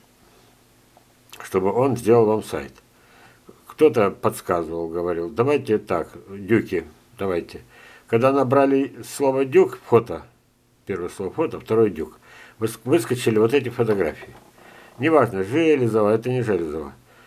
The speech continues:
Но увидели огромное количество. Просто даже не задумываясь о том, что у вас его близко нет,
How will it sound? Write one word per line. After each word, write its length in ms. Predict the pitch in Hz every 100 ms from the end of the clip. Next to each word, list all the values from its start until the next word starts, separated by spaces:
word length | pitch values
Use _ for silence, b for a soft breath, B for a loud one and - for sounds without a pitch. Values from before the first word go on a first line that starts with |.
| b
Но 120 | 107
увидели 360 | 131 180 143 117
огромное 480 | 110 120 110 98 92
количество. 600 | 104 95 - - 76 73 b b b b _
Просто 400 | - 135 135 135 -
даже 320 | 120 151 139
не 100 | 151
задумываясь 540 | 135 156 147 120 101 92
о 60 |
том, 180 | 131 113
что 340 | - 107 104 95
у 120 | 117
вас 280 | 120 98 107
его 220 | 101 92
близко 560 | 76 90 160 123 120
нет, 300 | 104 92 -